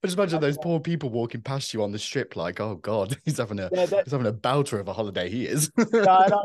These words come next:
Speaker 2: They're like, "What?" They're, they're, they're trying to have a good time going to the strip,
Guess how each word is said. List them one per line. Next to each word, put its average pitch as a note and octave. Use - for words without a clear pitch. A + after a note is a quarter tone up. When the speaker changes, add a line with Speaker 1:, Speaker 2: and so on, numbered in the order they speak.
Speaker 2:
They're F#3+
like, D3+
"What?" C#3+
They're, G3
they're, G#3+
they're G#3+
trying G#3+
to G3+
have G3
a F3+
good F3+
time F#3+
going E3+
to E3
the D3+
strip, E3+